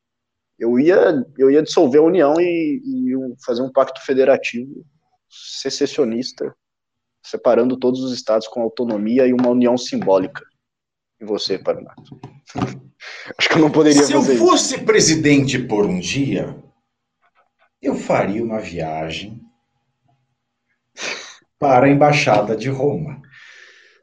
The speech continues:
Speaker 2: e passaria o dia lá e voltava.
Speaker 1: Há negócios.
Speaker 2: Não! Só vou passar um dia na Embaixada de Roma.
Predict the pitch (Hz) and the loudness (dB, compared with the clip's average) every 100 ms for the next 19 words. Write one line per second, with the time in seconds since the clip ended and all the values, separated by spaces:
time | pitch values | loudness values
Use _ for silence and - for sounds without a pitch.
0 | _ _ 143 143 180 - 165 139 - - | _ _ -12 -2 0 2 0 2 0 0
1 | 127 131 107 90 - _ _ _ _ _ | 0 0 -2 -4 -12 _ _ _ _ _
2 | _ _ 185 185 175 175 101 92 92 - | _ _ -4 -2 -4 -4 -6 -6 -10 -18
3 | - - - _ _ _ _ _ _ _ | -18 -18 -20 _ _ _ _ _ _ _
4 | _ _ _ _ _ _ _ - 135 107 | _ _ _ _ _ _ _ -4 0 4
5 | 92 - - - - - _ _ _ _ | 4 2 -8 -14 -18 -20 _ _ _ _
6 | _ _ - 440 453 453 - - - - | _ _ -10 2 4 4 2 -6 -8 -2
7 | 139 - 359 370 392 349 320 330 285 151 | 0 0 0 0 2 2 2 0 2 2
8 | 262 302 220 208 180 151 202 214 202 139 | 4 4 0 -2 -2 -2 -2 -4 -4 -8
9 | 175 - 262 240 185 | -10 -10 -10 -10 -14